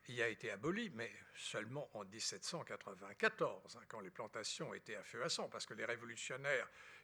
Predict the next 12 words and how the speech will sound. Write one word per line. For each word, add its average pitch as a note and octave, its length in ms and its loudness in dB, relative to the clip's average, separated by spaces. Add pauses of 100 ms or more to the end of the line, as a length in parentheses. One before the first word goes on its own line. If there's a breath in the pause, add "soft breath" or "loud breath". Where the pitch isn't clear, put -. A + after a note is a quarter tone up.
(100)
qui D3+ 100 6
avaient C#3 340 4 (200)
proclamé « B2+ 500 0
Les A2 200 0
hommes G#2+ 240 0
naissent C3 320 0
libres A2+ 260 -4
et A2 100 0
égaux G#2 460 -6
en G#2+ 60 -12
droit », D#3+ 460 4 (400 loud breath)
euh, G2+ 320 -2